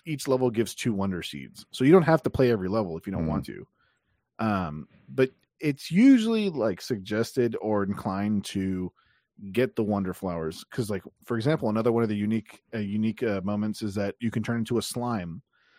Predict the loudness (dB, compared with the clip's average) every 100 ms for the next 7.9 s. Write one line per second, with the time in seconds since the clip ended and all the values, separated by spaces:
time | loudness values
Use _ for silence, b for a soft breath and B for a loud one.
0 | _ _ -6 -4 -2 -2 -2 -2 0 -2
1 | -2 -2 0 2 4 2 2 -8 -8 -8
2 | -6 -2 -2 0 -2 -2 -6 -6 -4 -4
3 | -4 -4 -4 -4 -4 -4 -4 -6 -6 -2
4 | -2 -2 -4 _ _ _ _ _ -8 -4
5 | -2 -2 -2 0 0 0 -2 -4 -2 -2
6 | -2 -4 -6 -6 -4 -2 -4 -4 -4 -4
7 | -6 -4 -6 -6 -8 -8 -8 -6 -8